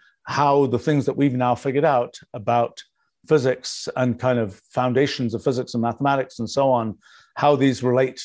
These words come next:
to kind of philosophical ideas, historical philosophical ideas. I think this is going to be informative for people who are trying to understand what we're now doing and who already know about this past philosophy. It's also, I suspect, I'm gonna learn things from it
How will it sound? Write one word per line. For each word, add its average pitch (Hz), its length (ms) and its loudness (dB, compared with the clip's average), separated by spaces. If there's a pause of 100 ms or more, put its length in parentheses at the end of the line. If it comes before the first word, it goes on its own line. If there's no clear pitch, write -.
to 110 140 -6
kind 120 240 0
of 98 140 -8
philosophical 120 680 -2
ideas, 113 480 0
historical 117 540 -2
philosophical 117 580 -2
ideas. 101 560 -4 (440)
I 147 80 2
think 180 180 0
this 131 160 2
is 123 80 -2
going 143 220 2
to 123 80 0
be 120 340 0 (420)
informative 151 840 2 (440)
for 143 260 -2
people - 340 0
who 123 60 0
are 123 120 -2
trying 131 120 -2
to 127 100 0
understand 131 500 -2
what 117 140 -2
we're 143 160 4
now 127 240 -2
doing 135 520 2 (260)
and 127 100 -6
who 127 80 2
already 131 320 2
know 131 200 2
about 117 320 -2
this 117 140 -12
past 123 400 -2
philosophy. 127 640 0 (340)
It's 127 140 -2
also, 147 220 4
I 120 100 4
suspect, 123 400 -4
I'm 139 180 0
gonna 135 160 2
learn 131 280 2
things 123 300 -6
from 120 240 0
it - 180 -6